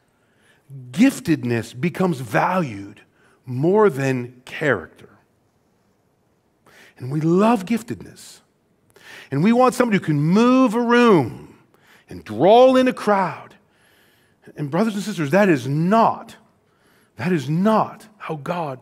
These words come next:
designed it to work. "Not by might, nor by power, but by my Spirit," says the Lord.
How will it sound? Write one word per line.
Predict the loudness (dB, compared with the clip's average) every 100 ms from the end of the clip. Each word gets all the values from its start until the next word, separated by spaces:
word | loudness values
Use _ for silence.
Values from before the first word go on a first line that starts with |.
| _
designed | -12 -8 -8 -10
it | -12
to |
work. | -8 -8 -10 -18 _ _ _ _ _
"Not | 0 4 4 4
by | 4 4
might, | 4 4 4 0 -10 -20 _ _ _ _ _ _ _ _ _ -12
nor | -2 2 4
by | 4 4
power, | 4 2 2 2 0 -4 -12 _ _ _ _ _ _ _
but | -8 -4
by | 0 0
my | 2 0 -2
Spirit," | -4 -6 -4 -4
says | -6 -10 -8
the | -10
Lord. | -10